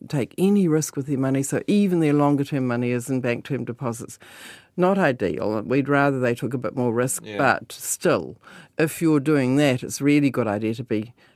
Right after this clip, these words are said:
Speaker 1: laddering. Set, set the thing up and then just let it revolve, roll over, and sometimes it'll turn out to be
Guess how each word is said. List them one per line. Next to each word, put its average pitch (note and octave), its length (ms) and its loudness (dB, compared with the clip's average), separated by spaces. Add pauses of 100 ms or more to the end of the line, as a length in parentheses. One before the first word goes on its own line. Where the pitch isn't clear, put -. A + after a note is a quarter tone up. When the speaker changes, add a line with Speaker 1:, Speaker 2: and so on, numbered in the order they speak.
(100)
Speaker 1:
laddering. B2+ 600 0 (220)
Set, G#3 380 0
set A3 260 0
the F#3+ 80 -4
thing D#3 260 -2
up C3 180 -2
and C#3+ 120 0
then D3 140 2
just D3 280 -8
let D#3 240 0
it - 80 -6
revolve, D3 640 2
roll D#3 380 4
over, C3 260 0
and C3+ 160 0
sometimes D#3+ 560 0
it'll C#3 160 -4
turn C#3 260 -4
out - 180 -2
to - 60 -14
be A#2+ 300 -8